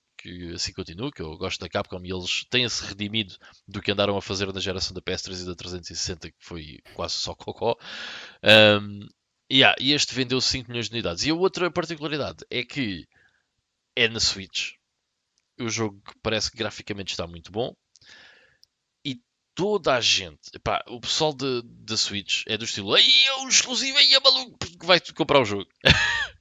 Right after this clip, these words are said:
Pá, ainda bem, fixe apoiarem, eh, este tipo de cenas. Ahm,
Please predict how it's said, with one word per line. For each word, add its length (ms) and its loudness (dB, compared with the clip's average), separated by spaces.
Pá, 120 10
ainda 180 6
bem, 260 6
fixe 440 -4
apoiarem, 640 0
eh, 300 -4
este 180 -4
tipo 80 -10
de 80 -4
cenas. 260 -4
Ahm, 680 4